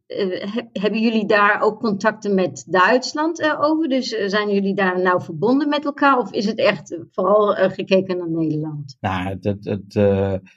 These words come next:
Speaker 2: het O M T is gevestigd binnen het R I V M en het bestaat dus uit, eh, uit vaste medewerkers van onze Public Health Service hier in de Nederlander.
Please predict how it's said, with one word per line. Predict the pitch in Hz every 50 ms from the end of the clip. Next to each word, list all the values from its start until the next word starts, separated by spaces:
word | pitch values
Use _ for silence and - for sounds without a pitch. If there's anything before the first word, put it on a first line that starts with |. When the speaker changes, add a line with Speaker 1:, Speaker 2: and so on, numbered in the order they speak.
| _ _ _
Speaker 2:
het | - 110 104 107 107 - - - _ _ _ _
O | 139 147 147 135
M | 120 113
T | -
is | 151 151 127 117 -
gevestigd | 127 104 98 139 139 139 - 113 98 -
binnen | 120 110 104 92 90
het | - - 101 92
R | 92
I | 87
V | 82 87 87 95 104 -
M | 170 180
en | 92 95
het | 90 90
bestaat | 92 87 - 95 90 90 90 90
dus | 92 90 90 95
uit, | 98 90 90 85 82 - - -
eh, | 90 85 82 82 82 82 80
uit | 82 - - 85 82 80 78 78
vaste | - 110 110 110 - 104
medewerkers | 90 98 107 107 107 104 92 98 95 92 90 92 92 90 87 - -
van | - 95 92 92
onze | 92 104 98 92 - 85
Public | - - 104 - 92 90 87
Health | - 123 139 135 -
Service | - - 135 131 127 127 131 127 123 - - 120
hier | 120 117
in | 113 110
de | 113 110
Nederlander. | 110 113 113 110 107 110 107 107 107 104 104 104